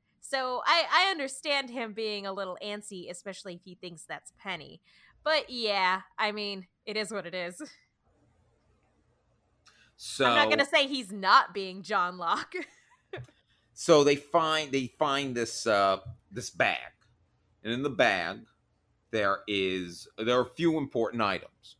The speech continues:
Speaker 2: There's a, a copy of Catch twenty-two,
Speaker 1: <laughs>
Speaker 2: uh, written in a different language, and now I'm blanking on what language it was written in. Um,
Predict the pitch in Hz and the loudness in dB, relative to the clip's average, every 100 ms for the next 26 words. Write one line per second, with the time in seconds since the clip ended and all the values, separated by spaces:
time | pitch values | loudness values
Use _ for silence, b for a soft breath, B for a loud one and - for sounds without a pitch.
0 | _ _ _ _ 107 92 90 90 80 - | _ _ _ _ -4 -2 -2 -4 -10 -10
1 | 90 87 82 78 78 73 - _ _ _ | -2 0 0 -2 -6 -10 -16 _ _ _
2 | _ _ _ _ 90 87 - 110 90 101 | _ _ _ _ -4 -4 -2 -2 -2 -4
3 | 90 127 - - 117 107 - 82 98 - | -6 -8 -8 -6 -6 -6 -4 -6 -6 -14
4 | _ _ _ _ - 254 277 415 370 - | _ _ _ _ -16 -6 -2 -2 -2 -2
5 | 320 - _ _ 101 104 98 95 101 139 | -4 -4 _ _ 0 2 4 2 0 -2
6 | 165 156 135 127 139 113 113 113 110 95 | 0 0 0 -4 -8 -6 -2 -2 -2 -4
7 | 82 92 92 98 98 85 90 92 87 87 | -8 -8 -6 -6 -6 -8 -8 -8 -8 -10
8 | 82 80 - 80 78 80 85 90 - 69 | -10 -10 -12 -10 -10 -10 -14 -16 -20 -20
9 | 73 - 76 71 78 90 _ _ _ _ | -18 -18 -18 -20 -20 -20 _ _ _ _
10 | _ _ _ _ _ _ _ _ _ _ | _ _ _ _ _ _ _ _ _ _
11 | _ _ _ - 104 107 104 101 101 101 | _ _ _ 0 4 6 6 2 -2 -6
12 | 127 | -8